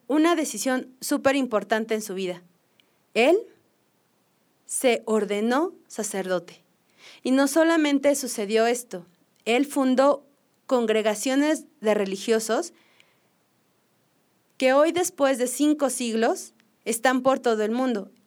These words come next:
y su espiritualidad es un modelo para muchas otras. Pero, a ver, vamos a detenernos un segundo.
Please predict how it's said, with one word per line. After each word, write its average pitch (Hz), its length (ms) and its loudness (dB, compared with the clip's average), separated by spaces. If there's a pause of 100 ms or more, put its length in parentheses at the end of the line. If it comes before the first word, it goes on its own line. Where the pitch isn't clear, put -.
y - 120 -6
su 233 360 -6
espiritualidad 220 920 0 (340)
es 240 240 -2
un 277 140 4
modelo 254 460 2
para 208 260 0
muchas 202 420 -8
otras. 185 460 -12 (1300)
Pero, 269 380 2
a 226 100 -2
ver, 226 200 2
vamos 339 320 2
a 339 40 4
detenernos 240 560 -2
un 240 120 -2
segundo. 220 400 -2